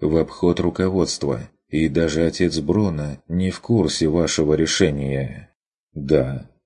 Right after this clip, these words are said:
подтвердил Курт, не замедлив с ответом ни на миг. «У вас нет никаких доказательств,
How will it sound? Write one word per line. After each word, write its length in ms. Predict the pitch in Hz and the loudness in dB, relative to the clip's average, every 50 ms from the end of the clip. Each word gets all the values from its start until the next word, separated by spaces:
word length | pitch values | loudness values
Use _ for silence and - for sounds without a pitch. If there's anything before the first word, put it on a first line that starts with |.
| _ _ - | _ _ -4
подтвердил 760 | 82 78 78 - - 78 76 78 76 71 69 76 82 82 78 | -4 -4 -4 -4 -4 -2 0 0 0 0 0 2 2 2 0
Курт, 500 | - - 110 107 - - - - - - _ - | 0 -2 -4 -4 -4 -6 -10 -14 -20 -20 _ -4
не 180 | 104 113 117 | 0 0 2
замедлив 600 | 104 104 120 117 101 78 69 65 67 67 69 67 - | 2 2 2 0 0 -2 -2 -2 -2 -2 -2 -2 -4
с 100 | - - | -6 -2
ответом 560 | 85 76 - 90 95 82 73 - 76 71 71 78 | -2 -2 -2 -2 -2 -2 -2 -2 -4 -4 -4 -4
ни 120 | 78 78 | -4 -2
на 160 | 78 85 85 | -2 -2 -2
миг. 480 | 85 82 71 65 - - - - - _ _ _ _ _ _ _ _ _ _ - | -2 -2 -2 -4 -6 -10 -20 -20 -20 _ _ _ _ _ _ _ _ _ _ -4
«У 200 | 80 78 78 78 | -2 0 0 2
вас 260 | 82 85 - - - | 0 0 0 -2 -4
нет 280 | 90 85 82 80 - - | -4 -4 -4 -4 -4 -4
никаких 600 | 92 90 87 - 92 87 - - 87 85 - 85 | -2 -2 -2 0 -2 -2 0 2 2 2 2 2
доказательств, 920 | 78 85 - - 101 101 90 87 85 78 - - 85 90 92 - - - | 0 0 2 4 2 2 4 2 0 0 2 0 -2 -2 -2 -4 -6 -6